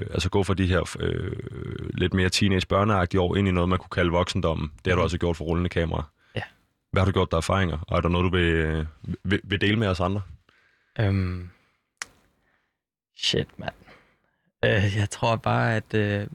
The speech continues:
Speaker 2: man skal virkelig bare huske at være sig selv.
Speaker 1: Og give det, man har.
Speaker 2: Og give det, man har, præcis.
Speaker 1: Det var nemlig
Speaker 2: Øh,
Speaker 1: det, jeg
Speaker 2: og
Speaker 1: fiskede
Speaker 2: ikke,
Speaker 1: efter.
Speaker 2: øh, ja, hvad hedder det? Og ikke, øh, ikke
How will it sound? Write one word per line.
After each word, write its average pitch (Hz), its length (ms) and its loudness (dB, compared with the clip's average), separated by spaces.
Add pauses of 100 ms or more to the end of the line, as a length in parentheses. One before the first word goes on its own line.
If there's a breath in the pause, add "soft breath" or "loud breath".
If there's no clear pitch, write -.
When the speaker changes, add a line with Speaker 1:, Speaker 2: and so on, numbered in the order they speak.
(120)
Speaker 2:
man 107 100 -6
skal - 160 -10
virkelig 117 260 0
bare 107 140 2
huske 127 260 -4
at 113 60 -14
være 110 100 0
sig 120 100 -6
selv. 143 200 0 (240)
Speaker 1:
Og 101 100 2
give 101 120 4
det, 104 80 2
man 101 120 2
har. 95 220 0 (100)
Speaker 2:
Og 120 80 -2
give 147 160 2
det, 135 100 2
man 123 100 2
har, 131 280 0
præcis. 127 460 -2
Speaker 1:
Det 92 80 2
var 87 60 4
nemlig 87 140 2
Speaker 2:
Øh, 85 40 2
Speaker 1:
det, 85 60 2
jeg 85 60 2
Speaker 2:
og 90 40 2
Speaker 1:
fiskede 87 140 4 (100)
Speaker 2:
ikke, - 20 -
Speaker 1:
efter. 107 360 0
Speaker 2:
øh, 107 60 -6 (180)
ja, 104 120 2 (680)
hvad 113 120 2
hedder 101 160 4
det? 101 220 0
Og 107 160 0
ikke, 107 500 0
øh, 101 60 -6 (960)
ikke - 300 -2